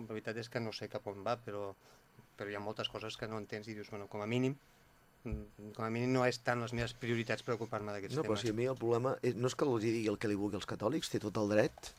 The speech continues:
Speaker 2: i que els catòlics li rebin i acceptin, si això no té cap mena de problema,
Speaker 1: No,
Speaker 2: jo no
Speaker 1: clar,
Speaker 2: m'hi
Speaker 1: clar.
Speaker 2: oposo en res d'això. Ara, el que sí que em sembla que és agosarat és plantejar que socialment tothom ha d'acceptar el que ells diuen.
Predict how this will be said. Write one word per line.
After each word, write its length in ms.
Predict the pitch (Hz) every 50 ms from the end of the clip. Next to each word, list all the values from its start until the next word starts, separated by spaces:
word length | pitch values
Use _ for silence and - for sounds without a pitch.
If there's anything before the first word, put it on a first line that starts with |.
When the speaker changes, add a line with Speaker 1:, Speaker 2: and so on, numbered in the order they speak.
| -
Speaker 2:
i 60 | -
que 80 | 104 -
els 100 | 107 -
catòlics 420 | - 117 98 107 104 110 107 -
li 120 | 117 113 110
rebin 580 | 95 107 104 107 107 120 117 123 127 127 127 131
i 220 | 113 120 113 110 107
acceptin, 640 | 107 - - - - 107 - - - 127 151 170
si 140 | 156 - 117
això 220 | 104 - - 113 104
no 120 | 107 131
té 180 | 135 - - 127
cap 200 | - - 120 107
mena 200 | 107 110 107 110
de 100 | 95 104
problema, 380 | - 90 95 101 113 123 165 165
Speaker 1:
No, 60 | 110
Speaker 2:
jo 100 | 110 107
no 60 | 110
Speaker 1:
clar, 20 |
Speaker 2:
m'hi 80 | 113 117
Speaker 1:
clar. 80 | 110 -
Speaker 2:
oposo 220 | 107 107 95 104
en 60 | 101
res 220 | 101 - - 185 -
d'això. 260 | 196 - - 120 - - - - - - - -
Ara, 180 | - 139 180 - -
el 120 | 143 139
que 100 | 135 -
sí 140 | - - 151
que 80 | 135 180
em 80 | 175 160
sembla 380 | - - 165 160 147 131 120
que 380 | - - 131 110 110 117 127 135
és 200 | 123 - - - -
agosarat 760 | - 117 107 113 113 98 117 104 123 151 147 123 139 - - -
és 120 | 123 -
plantejar 640 | - - - 139 123 117 117 127 117 101 113 113 120 120
que 120 | - 151
socialment 840 | - - - 131 - - 131 123 113 110 104 117 131 123 117 139 160 -
tothom 420 | - 135 127 - 165 151 143 175 208 - - - - - - -
ha 60 | - 107
d'acceptar 580 | 110 - - - 123 - - 120 113 123 - -
el 120 | 123 107
que 80 | - 117
ells 120 | 104 101 -
diuen. 400 | 135 151 147 104 98 98 98